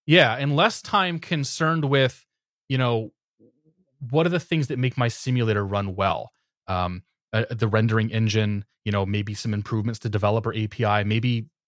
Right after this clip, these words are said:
'cause everybody uses Lua. So why don't we see more Lua stuff baked into the sim, which they have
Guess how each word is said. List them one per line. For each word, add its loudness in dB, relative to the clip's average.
'cause -2
everybody 0
uses -2
Lua. 0
So 0
why 4
don't -2
we -2
see -4
more 2
Lua 2
stuff -4
baked -2
into -2
the -8
sim, -4
which 0
they 2
have 4